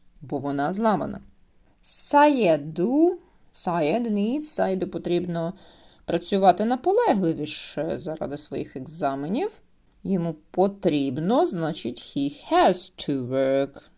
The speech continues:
Це з нього не знімає обов'язків. A, правильний варіант. Обираємо правильну альтернативу. Я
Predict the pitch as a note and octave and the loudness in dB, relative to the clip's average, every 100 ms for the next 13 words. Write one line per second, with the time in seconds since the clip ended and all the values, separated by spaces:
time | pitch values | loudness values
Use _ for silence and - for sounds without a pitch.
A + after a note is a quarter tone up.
0 | _ - D3+ F3 G3 D#3+ E3 F#3 G#3+ A3+ | _ -4 0 0 0 -2 -2 2 2 2
1 | - - - - _ C#3+ C#3 C#3+ C#3+ C#3+ | -2 -20 -20 -20 _ -10 -6 -6 -4 0
2 | D#3+ A3+ G#3+ A3+ G3 D3 C3+ C3+ C3+ C3+ | 2 2 2 2 2 0 -2 -4 -4 -6
3 | - - - - - - - _ - D#3 | -6 -10 -12 -18 -20 -20 -20 _ -6 -4
4 | C3 - C3+ B2 C3 - - - - - | -4 -6 -6 -6 -8 -10 -10 -12 -16 -20
5 | _ _ _ - D3 D4+ C#3+ G#3 B3+ F#3 | _ _ _ -6 -4 0 0 0 -4 -2
6 | D#3 D#3+ G#3 A3+ A3 B3+ C#4+ D#4 C#3+ C3 | -2 -2 -4 -4 -6 -6 -4 -2 -2 -4
7 | - _ _ - - - - - E3 D3+ | -10 _ _ -20 -20 -20 -20 -14 -10 0
8 | D#3+ G3 F4 | 2 4 2